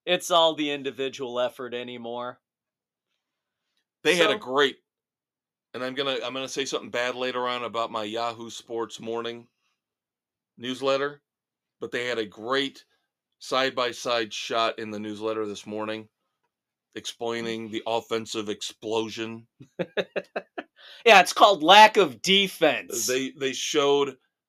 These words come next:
Speaker 2: Kobe Bryant when he scored eighty-one. They scored, they had a screenshot of the defense and how the,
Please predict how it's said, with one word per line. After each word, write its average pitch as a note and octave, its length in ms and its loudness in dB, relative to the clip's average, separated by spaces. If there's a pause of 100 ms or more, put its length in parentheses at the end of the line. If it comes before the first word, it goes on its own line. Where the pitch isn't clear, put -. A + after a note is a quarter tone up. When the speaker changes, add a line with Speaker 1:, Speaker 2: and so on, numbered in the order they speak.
(1080)
Speaker 2:
Kobe D#3 280 4
Bryant B2+ 420 0
when A#2 120 -4
he C3 120 -6
scored C3+ 420 -2
eighty-one. B2+ 560 -6 (480)
They A2+ 80 -12
scored, B2 460 -6
they A2+ 120 -2
had B2 160 0
a A2 140 -2
screenshot C#3 800 -4
of G#2 180 -8
the G2+ 80 -6
defense B2+ 640 -6
and G#2+ 140 -6
how A2+ 220 -4
the, G#2 180 -4